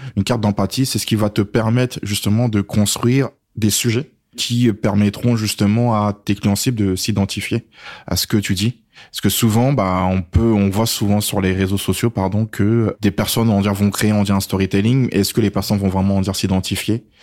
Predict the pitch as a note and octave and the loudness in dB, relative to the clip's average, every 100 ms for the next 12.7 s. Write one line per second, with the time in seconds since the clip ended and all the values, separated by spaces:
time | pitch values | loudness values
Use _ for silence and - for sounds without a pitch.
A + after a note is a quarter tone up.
0 | - - F2 F#2+ G2+ A2 - A#2+ - F#2+ | -16 -4 -2 0 0 0 0 -2 -2 -4
1 | G2 G#2+ G#2 G#2 A2 G#2+ G2 G2+ G2+ - | -2 0 2 2 2 0 0 -2 -4 -8
2 | _ - G2+ - G#2 G2+ G2+ - G#2 F#2+ | _ -2 0 0 0 0 -2 0 0 0
3 | - G2+ - G2 G2+ A#2 _ _ _ - | 0 -2 -2 -2 -2 -2 _ _ _ -6
4 | - G2 F#3+ - - G2 A2+ G#2+ G2 F#2+ | -4 -2 -2 -2 -2 -2 -2 -4 -2 0
5 | G2+ A2 - - - G2 G#2 - G2 G#2 | 0 -2 -6 -18 -6 -2 -2 -2 0 0
6 | G2 G#2 G2+ - F#2+ - A#2 B2 - - | 0 -2 -2 -2 -2 0 -2 -2 -4 -6
7 | - - F#2+ G2 - G#2 G2+ - - - | -6 -4 -4 -4 -2 -2 -2 -4 -6 -2
8 | A2 G#2+ F#2 - F#2+ - - - _ _ | -2 -2 -4 -8 -10 -10 -20 -20 _ _
9 | G2+ A2 A#2+ A2+ D#3+ D#3 C3+ D3 _ _ | 2 2 2 0 0 0 -2 -4 _ _
10 | G2+ G2+ G#2+ G2+ G2 G#2 - C3 - G#2 | -2 0 2 0 0 -2 0 -2 0 0
11 | G2+ G#2 G2 G#2+ C3 B2 - G#2 G2 G2+ | 0 -2 -2 0 0 -2 -2 -2 0 0
12 | G2 G2 G2 A#2 A2+ A2+ - | 2 0 0 -2 -2 -4 -12